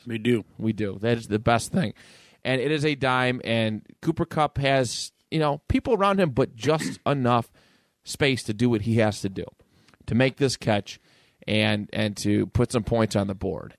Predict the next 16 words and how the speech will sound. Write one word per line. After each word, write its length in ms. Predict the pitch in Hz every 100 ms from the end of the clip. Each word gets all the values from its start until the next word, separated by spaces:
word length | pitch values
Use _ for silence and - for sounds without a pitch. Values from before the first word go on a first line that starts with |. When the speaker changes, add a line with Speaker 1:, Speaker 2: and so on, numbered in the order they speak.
| -
Speaker 2:
And 200 | 117 131
it's, 320 | 127 - -
it's 220 | - 123
a 120 | 123 110
beautiful, 920 | 98 _ 113 127 131 123 110 101 95
beautiful 380 | 104 107 98
pass. 440 | 90 - 98 92 - _ - - _ -
Uh, 280 | 104 101 95 -
again, 300 | 170 269 220
i-, 40 |
it's, 540 | 117 127 127 170 - - _ - - -
there's 160 | 208 226
still, 340 | - 226 240
in-, 120 | 226 208
it's 180 | 156 -
safe. 580 | - 190 143 185 -